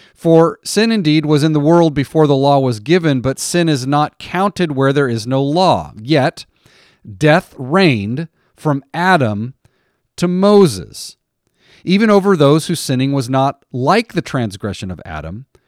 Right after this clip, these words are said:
who was a type of the one who was to come." So in this passage, there's gonna be this, this idea of, of comparing Adam to Jesus, the second Adam, that through Adam, sin comes into the world, and, um,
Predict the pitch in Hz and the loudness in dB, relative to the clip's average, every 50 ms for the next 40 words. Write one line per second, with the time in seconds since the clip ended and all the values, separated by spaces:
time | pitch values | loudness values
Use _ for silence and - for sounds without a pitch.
0 | _ _ _ - 151 147 123 123 - - - - 147 151 - 160 151 123 127 107 | _ _ _ 0 0 0 0 -2 -6 -6 -4 -2 -2 -2 -2 -4 -6 -6 -6 -6
1 | 101 98 95 104 107 107 104 - 110 - - - 208 190 110 67 - - _ _ | -6 -6 -8 -8 -8 -8 -10 -10 -14 -14 -10 -8 -8 -8 -8 -8 -12 -20 _ _
2 | _ _ _ _ _ _ _ _ _ - _ - - 170 160 - - - 175 180 | _ _ _ _ _ _ _ _ _ -20 _ 0 2 2 2 2 0 -2 0 0
3 | 185 160 - - 185 202 196 208 160 151 139 - 147 147 135 135 131 120 127 - | 0 0 0 0 0 0 -2 -2 -4 -4 -4 -2 -2 -2 -2 -2 -2 -2 -4 -6
4 | - - _ _ _ _ _ - 139 - 151 139 127 147 151 147 131 117 - - | -8 -14 _ _ _ _ _ -10 -4 0 0 0 2 2 2 2 0 -2 -4 -10
5 | 123 - - 143 120 - 139 127 120 117 - - 127 135 139 139 143 135 131 123 | -10 -8 -6 -6 -4 -4 -4 -4 -6 -8 -8 -6 -2 -2 0 0 0 -2 -2 -6
6 | - _ _ _ _ _ _ _ _ _ - 131 110 92 - 120 151 180 190 180 | -10 _ _ _ _ _ _ _ _ _ -10 -10 -8 -8 -6 -2 0 2 2 2
7 | 127 101 107 - - - 113 - - 170 165 - 135 98 87 98 92 90 92 101 | 0 -2 -6 -10 -10 -12 -8 -2 -2 -2 0 -2 -6 -6 -6 -10 -8 -8 -10 -10
8 | 113 - _ _ _ _ _ _ 131 120 117 - _ _ _ _ _ _ 143 147 | -12 -16 _ _ _ _ _ _ -6 -6 -6 -8 _ _ _ _ _ _ -2 -2
9 | 143 147 - _ 165 185 202 190 156 139 135 151 156 - - 147 131 127 - 139 | -2 -2 -4 _ 2 4 4 4 4 4 0 0 -4 -4 -4 -4 -4 -4 -4 -6
10 | 127 120 123 123 110 104 107 95 82 87 82 85 101 117 - _ _ _ _ _ | -6 -6 -6 -8 -6 -6 -8 -8 -8 -8 -8 -8 -10 -12 -14 _ _ _ _ _
11 | _ _ _ _ 143 139 131 131 131 127 123 - - 135 127 123 120 117 117 110 | _ _ _ _ -4 -2 0 0 0 -2 -4 -6 -6 -4 -4 -4 -4 -4 -6 -8
12 | 117 | -10